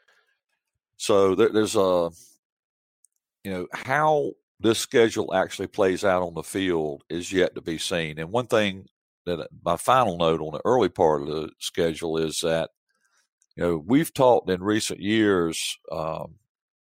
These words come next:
North Carolina having to start out, uh, against teams that had a first-year head coach.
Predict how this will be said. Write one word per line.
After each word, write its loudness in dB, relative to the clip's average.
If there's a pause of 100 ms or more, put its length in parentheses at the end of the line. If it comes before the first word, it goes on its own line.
(220)
North 0
Carolina 4
having -2
to -2 (800)
start 2
out, 2 (420)
uh, -10
against -8
teams -4 (280)
that 4 (180)
had -2
a 0
first-year -4
head -2
coach. -2